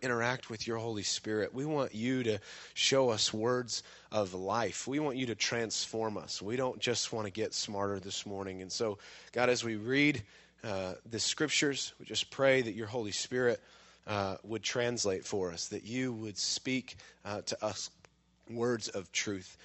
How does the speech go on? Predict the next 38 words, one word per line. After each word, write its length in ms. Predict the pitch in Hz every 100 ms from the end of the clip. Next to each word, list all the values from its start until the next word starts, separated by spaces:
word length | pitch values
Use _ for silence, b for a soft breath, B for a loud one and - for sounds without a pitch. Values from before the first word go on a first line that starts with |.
| B B
God, 120 | 120
I 40 |
pray, 380 | 117 143 139 127 B B -
uh, 320 | 117 110 110 -
just 360 | 135 - -
for, 420 | - - 120 110 -
for 140 | 113
me 380 | 120 175 180 139
and 120 | 120
for 140 | 123
my 160 | 120 135
words 480 | 131 139 143 127 -
that 160 | 110
they 100 | 120
would 160 | 117 107
come 240 | - 127
from 220 | 120 120 110
you. 240 | 123 127
I 40 |
pray 260 | 107 127 117
against 340 | 110 107 -
any, 260 | 120 117 104 B B B -
uh, 160 | 104 104
any 180 | 113 113
distraction 840 | 101 98 - 127 123 - 123 104 - _ _ _ _ _ -
and 140 | 104 104
just 200 | 117 101
ask 300 | 107 101 -
for 160 | -
focus 560 | 95 - 110 104 92 - B B B B
and 120 | 90
for 120 | 95
clarity 500 | 98 - 104 101 98
this 280 | 90 90 -
morning 320 | 92 82 80 82
in 120 | 80
Jesus' 500 | - 92 - 85
name. 100 | -